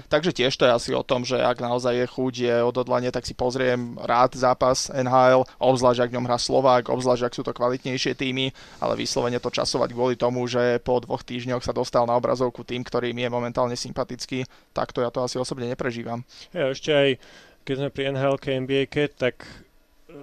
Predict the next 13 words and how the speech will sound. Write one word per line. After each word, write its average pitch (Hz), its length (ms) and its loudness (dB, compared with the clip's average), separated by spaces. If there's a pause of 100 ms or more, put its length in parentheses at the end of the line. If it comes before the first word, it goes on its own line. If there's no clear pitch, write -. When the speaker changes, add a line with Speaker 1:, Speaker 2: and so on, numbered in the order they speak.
(200)
Speaker 2:
veľmi 147 260 -2
si - 140 -8
vážim 135 320 0
to, 139 180 -8
že 135 200 -6 (760)
tie 131 160 -2
zápasy 127 560 -2
niektoré 127 400 -2
môžu 123 340 -6
byť 123 180 -6
aj 123 100 0
v - 80 -20
takom 127 280 -6